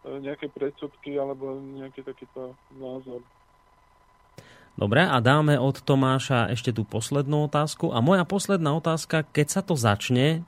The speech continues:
Speaker 2: čo je zrejme skôr otázka času, keďže som nepočul o protestoch proti vojne, ako dlho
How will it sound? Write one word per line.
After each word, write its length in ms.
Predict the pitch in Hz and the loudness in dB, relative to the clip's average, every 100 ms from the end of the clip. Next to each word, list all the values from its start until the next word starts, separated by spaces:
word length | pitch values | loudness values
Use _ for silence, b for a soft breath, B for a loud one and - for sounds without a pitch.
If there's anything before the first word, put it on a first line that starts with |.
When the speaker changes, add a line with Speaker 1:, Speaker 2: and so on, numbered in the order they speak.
| _ - | _ -8
Speaker 2:
čo 160 | - 123 | 0 2
je 80 | 113 | 2
zrejme 560 | 101 113 113 110 107 | 4 4 4 4 2
skôr 320 | 92 - 104 110 | 0 -4 -2 -2
otázka 400 | 113 113 - 95 | 0 -2 -2 -4
času, 400 | - 101 - - | 0 -2 -2 -4
keďže 320 | 107 110 95 | -4 -4 -4
som 80 | 104 | -4
nepočul 400 | 110 117 - 101 | -2 -4 -4 -4
o 80 | |
protestoch 560 | 98 117 117 113 - - | 0 0 0 -2 -4 -6
proti 320 | - 117 131 | -4 -2 2
vojne, 320 | 107 104 131 135 B B B B | 4 4 2 0 B B B B
ako 240 | B - 214 | B 0 2
dlho 240 | 226 | 4